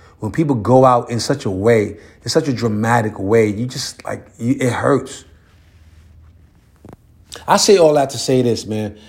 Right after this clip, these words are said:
I put the po-, the podcast episode, this episode on pause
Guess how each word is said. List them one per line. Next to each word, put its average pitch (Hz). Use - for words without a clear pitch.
I 120
put 175
the 151
po-, 151
the 127
podcast 131
episode, 117
this 127
episode 113
on 113
pause 101